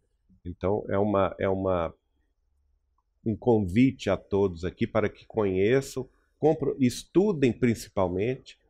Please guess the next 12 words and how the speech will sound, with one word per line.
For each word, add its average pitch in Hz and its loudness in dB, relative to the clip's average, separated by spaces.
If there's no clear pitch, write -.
com 127 2
profundidade 90 -2
esta 107 0
obra, 107 2
que 113 -2
vai 123 6
nos 139 0
mostrar 123 2
que 135 2
o 127 4
planejamento 135 4
crístico - 2